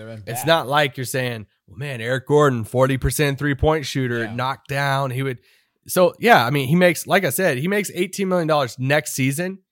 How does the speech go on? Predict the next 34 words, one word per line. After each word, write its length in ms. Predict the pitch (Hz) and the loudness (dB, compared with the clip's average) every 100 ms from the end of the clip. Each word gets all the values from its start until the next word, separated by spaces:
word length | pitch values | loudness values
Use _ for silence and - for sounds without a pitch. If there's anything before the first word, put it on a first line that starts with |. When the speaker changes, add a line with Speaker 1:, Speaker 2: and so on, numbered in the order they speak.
| _ - | _ -4
Speaker 2:
Then 220 | 127 196 | 2 2
it's 240 | 180 - | 2 0
nineteen 320 | 170 160 185 | -2 0 0
after 240 | 170 156 175 | 2 2 0
that. 160 | 113 | -4
Then 160 | 156 208 | -6 -4
it's 200 | 190 - | -4 -6
twenty 320 | - 185 180 | -6 -4 -4
point 240 | 147 170 147 | -2 -2 0
nine 200 | 151 147 | 0 0
after 220 | 127 127 | 0 2
that. 200 | 139 120 | 0 0
So 220 | 151 123 _ _ | -6 -8 _ _
he's 200 | 208 240 | -8 -2
on 120 | 233 | -2
the 80 | 202 | -2
books 340 | 139 190 - - | -2 -2 -2 -8
for 260 | 165 139 - | -8 -8 -6
not, 280 | 151 190 - _ - | -4 -4 -8 _ -14
like, 180 | 147 | -14
three 300 | - - 247 | -12 -2 -2
more 240 | 233 214 160 | 2 2 2
seasons 720 | - 196 147 123 107 - - _ 139 | 0 -4 -4 -6 -6 -14 -20 _ 0
after, 440 | 165 170 175 147 | 2 0 -4 -4
like, 340 | 127 127 113 - | -4 -8 -10 -12
this 240 | 143 - | -10 -10
current 320 | - 165 143 | -4 -4 -4
one 100 | 139 | -6
that 140 | 120 110 | -8 -8
just 260 | 131 - | -8 -8
ended. 400 | - 127 101 85 - | -10 -10 -10 -12 -6
So 320 | 139 117 - _ _ - | -6 -6 -10 _ _ -4
it's 220 | 180 - | -4 2
a, 300 | 208 160 | 2 2